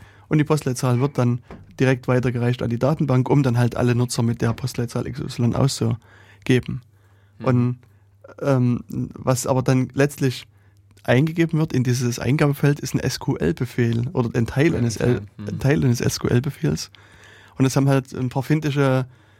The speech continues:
Speaker 1: Leute vor langer, langer Zeit schon rausgefunden und dann,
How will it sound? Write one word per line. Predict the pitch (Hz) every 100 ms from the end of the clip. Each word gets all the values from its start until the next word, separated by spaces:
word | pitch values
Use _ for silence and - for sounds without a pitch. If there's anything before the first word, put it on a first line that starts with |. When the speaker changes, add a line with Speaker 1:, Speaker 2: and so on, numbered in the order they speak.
| -
Speaker 1:
Leute | - 135 135 135
vor | 139
langer, | 131 147 143
langer | 135 127
Zeit | 131 139
schon | - 127
rausgefunden | 123 185 - - 127 131 170 170 165
und | 135
dann, | 139 135